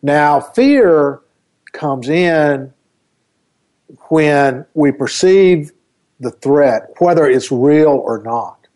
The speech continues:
And that's where the mastery of this emotion comes in. When we perceive a threat,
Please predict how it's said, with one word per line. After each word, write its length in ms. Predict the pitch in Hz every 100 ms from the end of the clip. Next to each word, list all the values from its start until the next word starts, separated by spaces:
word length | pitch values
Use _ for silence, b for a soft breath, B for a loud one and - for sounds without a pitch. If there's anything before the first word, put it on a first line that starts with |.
| _ _ _ _ _ _
And 140 | 131 147
that's 300 | 196 196 165
where 540 | 160 151 143 135 - _ _ _ _ _ _ _ _ _ _ -
the 100 | 117
mastery 600 | 135 160 170 - 156 135
of 80 | 127
this 220 | 127 -
emotion 440 | 120 120 117 117
comes 300 | 101 110 104
in. 200 | 117 110 90 _ _ _ _ _ _ _ _ _ _ _ _ _ _ _ _ _ _ _ _ -
When 260 | 143 135
we 220 | 147 220 262
perceive 520 | 165 143 190 190 160
a 60 |
threat, 640 | 131 - 135 143 120 107